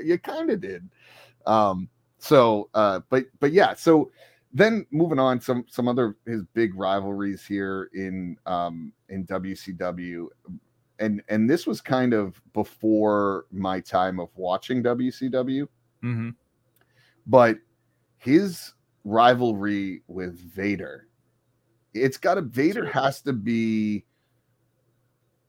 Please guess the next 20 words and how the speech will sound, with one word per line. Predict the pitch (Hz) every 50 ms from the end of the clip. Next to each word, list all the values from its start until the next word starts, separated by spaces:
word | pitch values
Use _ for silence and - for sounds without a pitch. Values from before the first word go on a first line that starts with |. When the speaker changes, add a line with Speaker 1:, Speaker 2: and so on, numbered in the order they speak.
| _ _ _ _ _ -
Speaker 1:
arguably, | 120 139 165 175 160 131 123 120 117 113 107 101 92 85 98 95 104 101 101 98 98 98 95 95 92 - - _ _ _ _ _ _
yeah, | - 95 110 131 156 160 110 80 - - _ _ _ _
arguably | 117 127 151 156 160 151 143 117 117 117 117 117 113
his, | 95 101 113 107 104 98 92 85 - - _ _ _ _ _ _ _ _ _ _
his | 113 113 104 -
best | - _ - 107 107 107 - -
rivalry. | 95 95 95 98 90 82 80 - _ - - _ _ _ _ _ _ _ _ _ _ _ _
Um, | - 98 95 92 90 85 82 82 76 - _ _
I | 117
mean, | 110 123 123 123
and | 123 123 127
you, | 143 156 117
and | 120 135
you | 151 165
could, | 156 - 135 117 107 - _
you | - 135 123
could | - 123 107
debate | 107 90 - 101 101 95 -
this, | _ - 76 - - 101
right? | 98 98 98 95